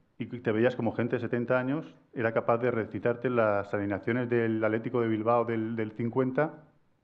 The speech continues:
porque eso le había llegado, eh, cuando su padre le había llevado al, al campo. Es decir, ese recuerdo que las marcas ansían, que, que cuando digas Audi, digas, "A mí no me ha salido igual". No, no sé.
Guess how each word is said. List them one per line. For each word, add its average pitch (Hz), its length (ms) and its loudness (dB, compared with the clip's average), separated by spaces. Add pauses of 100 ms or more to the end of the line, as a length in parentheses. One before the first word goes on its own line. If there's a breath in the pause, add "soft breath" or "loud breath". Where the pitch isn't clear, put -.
(160)
porque 110 260 -4
eso 117 140 -4
le 120 140 0
había 110 220 2
llegado, 110 560 0 (540 soft breath)
eh, 101 380 -2
cuando 101 220 -2
su 98 100 -6
padre 107 200 4
le 110 60 2
había 107 240 2
llevado 104 340 2
al, 101 160 0
al 101 160 -2
campo. 101 340 -4
Es 104 60 -6
decir, 98 340 -6 (500 soft breath)
ese - 200 4
recuerdo 131 500 4
que 131 80 2
las 117 160 4
marcas 123 380 2
ansían, 117 460 2
que, 98 240 -2
que 98 100 -4
cuando 95 200 -2
digas 104 640 0 (240 soft breath)
Audi, 110 440 2 (640 soft breath)
digas, 101 440 0 (1500)
"A 107 60 -4
mí 110 60 -2
no 123 80 0
me 127 60 0
ha - 20 -4
salido 104 320 -2
igual". 104 240 -4 (560 soft breath)
No, 147 80 -4
no 120 100 -4
sé. 120 200 -2